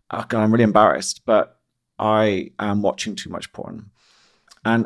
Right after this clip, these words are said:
one of the most devastating effects of it, besides changing the way that your brain deals with its rewards, so you begin to extreme, you know, you chase more extreme porn, is that you begin to become turned off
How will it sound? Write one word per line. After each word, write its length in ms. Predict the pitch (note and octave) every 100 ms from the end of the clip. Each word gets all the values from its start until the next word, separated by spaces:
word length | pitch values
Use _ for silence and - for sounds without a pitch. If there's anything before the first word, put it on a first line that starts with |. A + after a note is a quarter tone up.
| -
one 200 | B2+ C#3+
of 60 | D3+
the 60 |
most 300 | C#3 B2+ -
devastating 640 | - A3 G#3 G3 F#3+ F3
effects 420 | D#3+ - D3 - G2
of 80 |
it, 140 | G2 -
besides 640 | A#2 D3+ E3 D#3+ - -
changing 420 | - C#3 C3 A#2
the 80 | B2
way 120 | A#2+
that 140 | A2+ -
your 100 | A#2
brain 340 | A#2 G#2+ G#2+
deals 320 | G2+ A2+ A2
with 320 | G#2 F#2 - A#2
its 200 | - A2+
rewards, 720 | G#2+ F3+ A2 D2+ C#3 - - _ _ - -
so 160 | A#2+
you 140 | A#2+ A#2+
begin 280 | B2+ C3+ B2+
to 120 | -
extreme, 400 | - - A2+ G2+
you 100 | A#2+
know, 100 | A#2
you 200 | G2+ A2+
chase 320 | - B2+ -
more 140 | A2+ D#2+
extreme 400 | - D3 G3 F#3+
porn, 400 | - - - - _ _ _
is 140 | C3
that 180 | C3+ A#2
you 140 | C#3+ B2
begin 300 | C3 C#3+ E3+
to 100 | -
become 380 | E3+ D3 G2+
turned 460 | F#2+ - A#2+ D#3 D#3 -
off 460 | A2 D3 - -